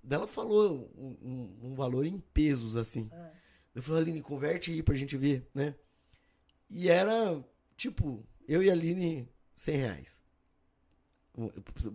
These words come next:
Speaker 1: você ver a, como, como que tá a situação do povo argentino, isso faz uns três anos já.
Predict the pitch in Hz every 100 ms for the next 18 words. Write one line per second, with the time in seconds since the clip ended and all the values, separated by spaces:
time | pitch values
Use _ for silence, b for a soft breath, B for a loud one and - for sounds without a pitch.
0 | - - 139 131 160 151 113 - 160 214
1 | 202 147 - 185 247 - 175 160 165 -
2 | - 143 - 147 156 b b b b b
3 | _ 131 135 143 147 143 143 165 151 147
4 | 170 180 175 185 185 170 175 170 117